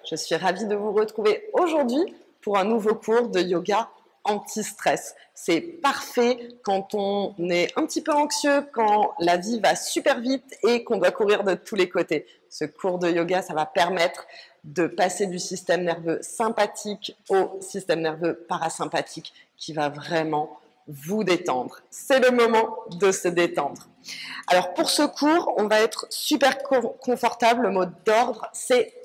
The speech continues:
confort. Donc, je vous conseille de vous asseoir sur un bolster. Ça va être beaucoup plus confortable quand on a les hanches un petit peu surélevées.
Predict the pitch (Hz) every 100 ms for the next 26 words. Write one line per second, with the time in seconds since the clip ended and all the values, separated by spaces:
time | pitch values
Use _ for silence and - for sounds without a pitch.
0 | - 277 240 - 135 139 - _ 180 180
1 | 247 247 262 - 269 233 202 202 - 240
2 | - - _ - - 170 165 170 160 190
3 | - - 175 170 - - _ 175 156 170
4 | - 170 147 254 269 247 233 - 190 -
5 | - 175 170 180 - 156 156 160 156 156
6 | 165 185 - - 165 175 - - 202 -
7 | 170 165 165 175